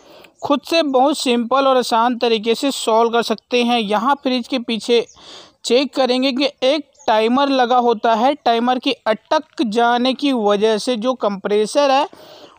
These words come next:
वो नहीं चल पाती है। दोस्तों, इस कंडीशंस में सिंपल आपको बस इतना ही करना है, छोटा सा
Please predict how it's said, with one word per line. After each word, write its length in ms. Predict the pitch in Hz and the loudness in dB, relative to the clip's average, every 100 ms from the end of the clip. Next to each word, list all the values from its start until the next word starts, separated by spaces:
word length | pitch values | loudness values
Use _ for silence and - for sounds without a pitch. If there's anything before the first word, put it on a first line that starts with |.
| _ | _
वो 240 | 220 262 339 | -2 2 4
नहीं 480 | 311 233 240 262 285 | 2 2 2 2 0
चल 280 | - 262 247 | 0 0 0
पाती 420 | - 226 214 247 | 0 0 0 0
है। 220 | 247 233 156 - - - _ _ _ - | 2 0 -2 -10 -20 -20 _ _ _ -2
दोस्तों, 320 | 269 269 370 | 0 2 0
इस 140 | 320 | 0
कंडीशंस 560 | - 269 269 254 311 294 | 0 0 0 0 0 2
में 140 | 330 | 0
सिंपल 460 | 311 262 247 269 277 - | 0 0 0 0 -2 -2
आपको 440 | 240 233 233 - 262 | 0 0 0 -2 0
बस 240 | 262 - - | 0 -2 -6
इतना 400 | 247 - 247 277 | -6 -2 0 2
ही 260 | 294 285 311 | 4 2 2
करना 380 | 277 240 240 233 | 0 2 2 2
है, 280 | 214 233 311 | 2 2 0
छोटा 420 | - 226 214 247 | 0 -2 2 0
सा 240 | 247 269 | 2 0